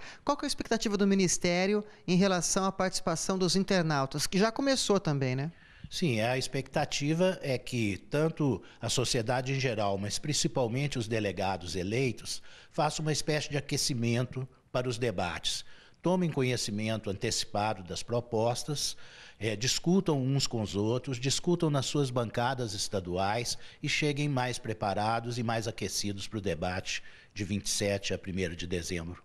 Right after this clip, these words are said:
Speaker 2: próximo.
Speaker 1: Muito obrigado pela entrevista. Quem conversou com exclusividade com a T V N B R foi o secretário de Articulação Institucional do Ministério da Cultura, Bernardo da Mata Machado.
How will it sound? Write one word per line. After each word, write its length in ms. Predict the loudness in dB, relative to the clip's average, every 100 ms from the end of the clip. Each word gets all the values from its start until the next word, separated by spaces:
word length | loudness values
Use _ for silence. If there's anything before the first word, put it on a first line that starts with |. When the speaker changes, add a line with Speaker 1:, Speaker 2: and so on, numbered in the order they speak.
| -12
Speaker 2:
próximo. 460 | -8 -8 -8 -14 -16 -20 -20 -20 _ -20 -20 -14 -4
Speaker 1:
Muito 160 | 0
obrigado 400 | 2 2 2 -2
pela 180 | 0 0
entrevista. 600 | 2 2 2 2 2 0 -2 -8 -16 -18 0
Quem 140 | 2
conversou 480 | 4 2 2 4 2
com 160 | 4 4
exclusividade 720 | 4 4 2 2 2 2 0
com 100 | 0
a 40 | 0
T 160 | 2
V 120 | 4
N 140 | 4 4
B 100 | 4
R 520 | 4 4 2 0 -2 -2
foi 180 | 2
o 80 | 4
secretário 640 | 4 2 -2 0 0 0 -2
de 160 | 0
Articulação 880 | 0 0 -2 0 0 2 2 2 0 -2
Institucional 840 | -2 0 -2 -2 0 0 2 2
do 80 | 2
Ministério 380 | 0 0 0 0
da 100 | 0
Cultura, 500 | 0 0 4 4 2 -4 -8
Bernardo 520 | 0 2 2 2 0 0
da 120 | 0
Mata 380 | 2 0 0 -2
Machado. 560 | 0 0 0 -2 -10